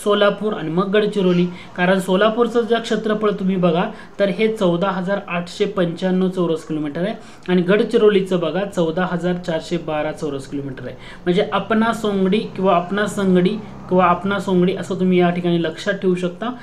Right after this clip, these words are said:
याचा correct answer येतं पर्याय क्रमांक दोन. या घटकाकडे थोडंसं लक्ष द्या की पुण्यानंतर नाशिक येतं आणि मग सोलापूर आणि गडचिरोली हे क्षेत्रफळाच्या दृष्टीनं उतरत्या क्रमामध्ये बघितलं तर तुम्हाला पाहायला मिळतं.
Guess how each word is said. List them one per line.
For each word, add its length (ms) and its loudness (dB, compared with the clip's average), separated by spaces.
याचा 220 0
correct 440 0
answer 280 0
येतं 220 -2
पर्याय 340 -4
क्रमांक 420 -8
दोन. 120 -12
या 180 6
घटकाकडे 600 0
थोडंसं 340 -2
लक्ष 300 0
द्या 240 0
की 60 -4
पुण्यानंतर 720 4
नाशिक 440 2
येतं 320 -2
आणि 140 2
मग 180 4
सोलापूर 500 0
आणि 140 0
गडचिरोली 640 0
हे 80 6
क्षेत्रफळाच्या 640 0
दृष्टीनं 520 2
उतरत्या 380 -2
क्रमामध्ये 540 -4
बघितलं 480 0
तर 40 0
तुम्हाला 360 -2
पाहायला 480 -6
मिळतं. 280 -10